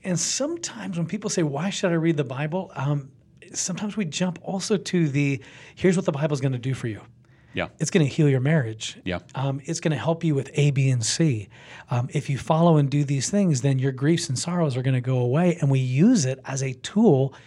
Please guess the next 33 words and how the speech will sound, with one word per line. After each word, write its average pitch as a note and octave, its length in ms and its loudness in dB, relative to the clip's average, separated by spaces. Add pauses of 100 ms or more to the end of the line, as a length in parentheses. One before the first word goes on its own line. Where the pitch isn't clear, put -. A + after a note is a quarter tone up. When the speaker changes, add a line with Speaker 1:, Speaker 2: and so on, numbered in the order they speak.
(240)
Speaker 1:
for D#3 160 2
a D3+ 40 2
specific - 580 -4
means. B2 760 -4
Speaker 2:
Yeah. G#2+ 100 0
Speaker 1:
Now, B2+ 120 -6 (420)
it D3 180 -6
is C#3 80 -4
very E3+ 220 2
important E3 440 -2
to D3+ 60 -2
understand C#3+ 540 -2 (400)
that - 100 -16 (120)
in C#3+ 260 0
their D3+ 240 2
right C#3+ 280 -2 (100)
understanding, B2 920 -2
Speaker 2:
Mm-hmm. F2+ 300 -4 (180)
Speaker 1:
the B2 100 -4
Bible C3 500 -2 (180)
does C#3 240 -2
speak - 540 -2
to A2+ 460 -8 (160)
those A2+ 440 -8 (120)
things. G#2+ 540 -8
Speaker 2:
Yeah. D#2+ 140 -8 (280)
Speaker 1:
But - 160 -18
why C3+ 260 -4
should E3 200 -4
I D3+ 40 -2
read C#3 200 -4
the C3 80 -4
Bible? A#2+ 500 -10